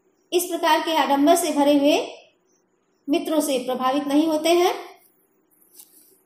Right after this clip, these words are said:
और वास्तव में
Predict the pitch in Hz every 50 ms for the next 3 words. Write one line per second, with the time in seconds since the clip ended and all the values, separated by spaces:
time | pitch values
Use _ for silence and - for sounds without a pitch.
0 | _ _ _ _ _ _ - 294 311 330 349 359 370 381 - - - - - _
1 | _ _ _ _ _ _ _ _ _ _ _ _ _ _ _ _ _ _ _ _
2 | _ _ _ _ _ _ _ _ _ _ _ - 285 285 302 294 - 359 370 370
3 | 370 370 370 392 440 - - - -